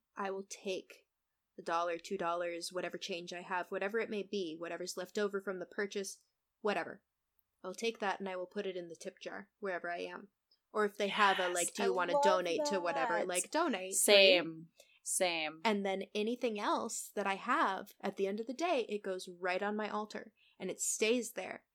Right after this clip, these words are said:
Speaker 1: because that's a way of me remembering and holding the intention that I'm bringing money in, but it's more than just that. My altar is a sacred place.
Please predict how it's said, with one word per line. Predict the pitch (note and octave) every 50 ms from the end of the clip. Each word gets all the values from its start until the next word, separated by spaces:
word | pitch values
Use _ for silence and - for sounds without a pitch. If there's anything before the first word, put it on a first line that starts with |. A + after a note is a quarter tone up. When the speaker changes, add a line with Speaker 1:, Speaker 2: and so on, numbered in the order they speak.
| _ _ _ _ _ _ _
Speaker 1:
because | - F#3+ F#3+ G#3 G3+ G3
that's | - G#3+ G3+ G#3 G#3 -
a | A#3
way | G#3+ G#3 G3 G3
of | F#3+ F#3 F#3+ -
me | G3 F#3+ F#3 F#3 F#3 G3 F#3+ G3+ G#3 A#3+ - _ _ _ _ _ _ _ _ -
remembering | G#3 G3+ G3+ G#3 A3 A3+ A3+ G#3 G3 F#3 F#3 F#3+
and | F#3 F#3+
holding | F#3 G#3 A3 A3 A3 A3 G#3 G3
the | F#3+ F#3 F#3
intention | F#3 F#3 - G#3 G3 F#3+ F#3 - F#3 F#3+ F#3+ F#3+ F#3
that | F#3 F3+ F3+ F3 _ _ _ _ _ _ _ _ _ _ _ _ _ _ _ _ _ -
I'm | F#3+ F#3+ F#3+
bringing | F#3+ G#3 A3+ B3 C4 C4+ B3+ A#3+
money | A3+ G#3+ G3+ G3+ G3 F#3+ -
in, | G3+ G3+ F#3 E3+ E3+ F#3 G3+ G#3+ - _ _ _ _ _ _ _ _ _ _ _ _ _ _ _ _ _ _ _ _ _
but | - G#3 G3+
it's | G3+ G3+ - -
more | G#3 G#3 G#3+ A3+
than | A3+ A3+ G#3 G3
just | F#3+ F#3 F3 - -
that. | - F#3 G3+ - - - _ _ _ _ _ _ _ _ -
My | - G3 G3
altar | G3+ A3+ B3 B3 - A#3
is | G#3+ G3 G3
a | F#3
sacred | - - G#3 F#3+ - - E3 - -
place. | - A3 G3 F3+ - - - - - - - -